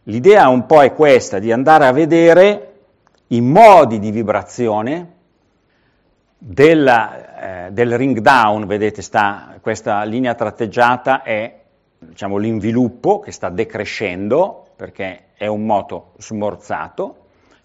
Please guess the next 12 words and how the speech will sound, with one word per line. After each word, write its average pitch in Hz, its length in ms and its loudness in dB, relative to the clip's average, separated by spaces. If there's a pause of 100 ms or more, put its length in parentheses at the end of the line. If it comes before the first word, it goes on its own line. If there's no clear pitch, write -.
(120)
e 151 220 -2
studiare 156 640 0
se 127 400 -4 (100)
tra 147 180 -2
i 175 80 -2
modi 165 380 0
di 113 80 -6
vibrazione 156 720 -4
ci 156 100 -16
sono 139 220 -8
effetti 110 420 -6
quantistici. 104 800 -12